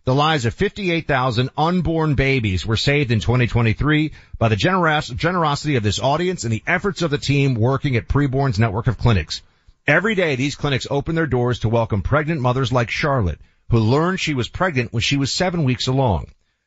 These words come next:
Charlotte thought abortion might be her best option, but before taking that action, which can never be undone,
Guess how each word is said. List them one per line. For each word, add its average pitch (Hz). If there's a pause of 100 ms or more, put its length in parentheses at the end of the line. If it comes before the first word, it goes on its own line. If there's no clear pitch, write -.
(120)
Charlotte 220
thought 180
abortion 131
might 139
be 226
her 180
best 139
option, -
but 104
before 190
taking 147
that 98
action, 92
which 95
can 90
never 151
be 190
undone, 131